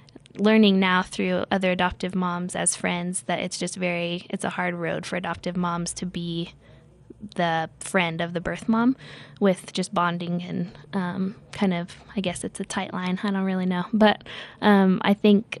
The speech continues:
I just wish I had more of that bond with her, um, to kind of, if exciting things happen in my life, to call her, or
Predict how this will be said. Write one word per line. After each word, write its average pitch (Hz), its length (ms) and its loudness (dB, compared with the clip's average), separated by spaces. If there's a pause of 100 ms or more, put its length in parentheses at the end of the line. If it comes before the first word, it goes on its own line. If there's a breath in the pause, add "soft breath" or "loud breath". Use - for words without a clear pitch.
I 196 80 6
just 190 160 4
wish 196 180 4
I 190 60 2
had 180 240 4
more 175 220 4
of 175 80 -4
that 180 180 0
bond 180 280 0
with 180 160 -2
her, 180 320 -2 (500 loud breath)
um, 190 560 0 (800 soft breath)
to 208 100 -2
kind 185 280 0
of, 180 440 -4 (180)
if - 500 -8
exciting 185 420 0
things 185 240 -2
happen 180 300 -2
in 175 100 -2
my 170 140 -2
life, 170 280 -6
to 180 100 -6
call 170 300 -4
her, 170 280 -6
or 175 180 -6